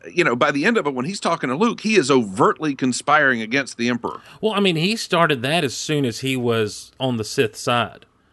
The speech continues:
Speaker 1: Mm-hmm.
Speaker 2: You know, with Padme, he's like,
Speaker 1: Yeah.
Speaker 2: "Look, wait, I, I, they know I'm more powerful than them. We can rule this galaxy, me and you, Padme."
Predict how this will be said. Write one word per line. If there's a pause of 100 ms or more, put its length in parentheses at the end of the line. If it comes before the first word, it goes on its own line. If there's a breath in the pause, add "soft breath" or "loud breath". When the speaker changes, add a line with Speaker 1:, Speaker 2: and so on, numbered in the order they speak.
(100)
Speaker 1:
Mm-hmm.
Speaker 2:
You
know,
with
Padme,
he's
like,
Speaker 1:
Yeah.
Speaker 2:
"Look,
wait,
I, (300)
I,
they
know
I'm
more
powerful
than
them. (140)
We
can
rule
this
galaxy,
me
and
you,
Padme."